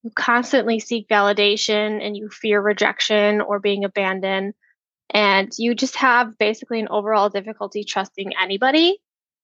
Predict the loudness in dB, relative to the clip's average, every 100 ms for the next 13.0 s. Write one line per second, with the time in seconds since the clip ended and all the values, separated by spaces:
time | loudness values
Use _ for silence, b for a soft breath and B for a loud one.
0 | _ _ _ _ _ _ _ _ _ _
1 | _ _ _ _ _ _ _ 2 4 4
2 | 2 -2 B B B -4 2 4 4 2
3 | 0 -2 -2 -6 -6 -4 -4 -4 -4 -6
4 | -8 -6 -4 -4 -2 -4 0 0 0 -8
5 | -12 -2 2 2 2 -2 -6 -14 -6 0
6 | 0 0 -4 -4 -6 _ _ _ _ _
7 | _ _ 0 2 4 4 4 2 -2 -2
8 | -2 0 0 0 2 2 -2 -2 -4 -4
9 | -10 -4 0 2 2 0 -4 -4 -2 0
10 | 2 2 0 0 0 2 2 0 0 -2
11 | -2 -4 -4 -8 -2 0 0 0 -2 -2
12 | -2 -2 -2 -4 -2 -4 -2 0 0